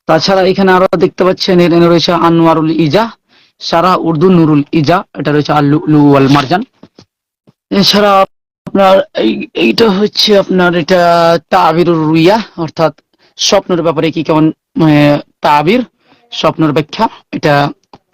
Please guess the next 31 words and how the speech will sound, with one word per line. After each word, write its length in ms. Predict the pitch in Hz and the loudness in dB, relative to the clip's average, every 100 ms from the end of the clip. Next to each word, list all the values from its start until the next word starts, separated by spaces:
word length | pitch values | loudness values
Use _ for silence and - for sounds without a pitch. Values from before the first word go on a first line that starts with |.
| - | -2
একদম 220 | 196 151 170 | 0 2 2
মানে 160 | 165 156 147 147 139 _ - - _ _ _ _ - | 2 4 4 2 0 _ -20 -20 _ _ _ _ -4
এই 100 | 190 | -2
বইটা 220 | 202 208 226 220 | 0 2 0 0
মানে 100 | 220 214 | -2 0
না 80 | 190 - | 0 0
পড়ে 160 | 185 185 - _ - 143 | -2 -2 -4 _ -10 -4
ভালো। 180 | 165 196 _ 151 | -2 -4 _ -6
যারা 220 | 165 156 151 151 147 143 - _ _ _ | -2 2 2 2 0 -2 -6 _ _ _
মানে 260 | 165 160 147 143 143 135 127 _ - _ _ _ | -2 0 2 2 2 0 -4 _ -20 _ _ _
স্বপ্নের 340 | - 170 - 170 | -6 -4 -2 0
ব্যাখ্যা 240 | 170 - 170 | -2 -2 -4
দেখতে 180 | 156 165 190 | -4 -4 -4
চান 120 | 233 - | -4 -2
তারা 140 | 165 156 | 0 2
এই 80 | 147 | 2
বইটা 240 | 160 160 151 151 | 0 0 0 0
মানে 140 | 156 190 - | 0 -2 -4
পড়িয়েন 240 | 208 214 156 | -2 0 0
না, 60 | 139 - | -2 -2
পড়লে 200 | 185 214 | -2 0
মানে 100 | 214 180 | 0 -2
বিভ্রান্তের 440 | 175 175 208 202 | -2 0 0 -2
মধ্যে 160 | 196 175 | -2 -4
পড়ে 160 | 170 147 | -2 -2
যাবেন, 160 | 135 123 - _ - - _ - | -2 -4 -10 _ -20 -20 _ -8
অতএব 260 | 180 208 202 | -2 -2 2
এই 40 | 185 | 2
বইটা 200 | 180 170 165 | 2 0 -2
পড়িয়েন 260 | 202 190 156 | 0 2 2
না। 60 | 135 | 0